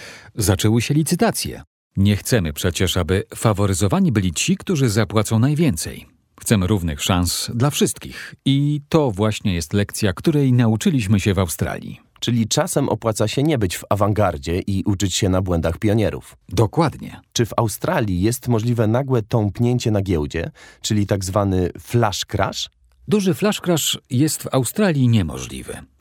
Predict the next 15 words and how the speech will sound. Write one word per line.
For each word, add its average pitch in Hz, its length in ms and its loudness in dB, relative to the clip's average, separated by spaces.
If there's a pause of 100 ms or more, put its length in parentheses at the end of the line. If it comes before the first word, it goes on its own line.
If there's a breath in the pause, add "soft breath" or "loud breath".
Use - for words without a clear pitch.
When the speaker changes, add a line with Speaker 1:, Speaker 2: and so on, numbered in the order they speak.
(640 loud breath)
Speaker 1:
pewne 95 340 2
ograniczenia 92 580 2
w 82 40 -2
ramach 90 300 0
naszego 90 320 0
systemu 98 420 0
giełdowego 95 600 0
blokują 104 640 0
zlecenia 92 540 0
po 95 180 -2
przekroczeniu 92 680 0
określonego 92 680 0
limitu 95 400 2
na 110 140 4
rynku. 101 420 0